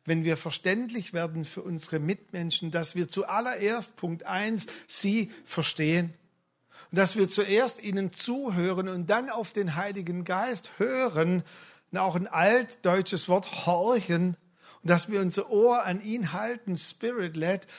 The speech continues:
und sagen, „Herr, jetzt treffe ich auf eine Muttersprache.“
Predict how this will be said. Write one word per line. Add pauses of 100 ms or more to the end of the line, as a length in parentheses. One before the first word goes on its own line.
(120)
und
sagen,
„Herr,
jetzt
treffe
ich
auf
eine
Muttersprache.“